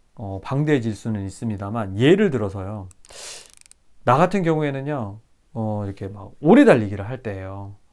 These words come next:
거의 한 칠 킬로, 팔 킬로가 되면은 굉장히 몸이 힘들어지거든요. 사점을 경험을 하게 돼요.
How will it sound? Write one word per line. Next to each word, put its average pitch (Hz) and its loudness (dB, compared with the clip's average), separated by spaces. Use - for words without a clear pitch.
거의 151 -2
한 190 -2
칠 262 -8
킬로, 247 -6
팔 269 -6
킬로가 185 0
되면은 117 -4
굉장히 226 2
몸이 113 0
힘들어지거든요. 127 -6
사점을 285 0
경험을 107 -4
하게 95 -10
돼요. 104 -12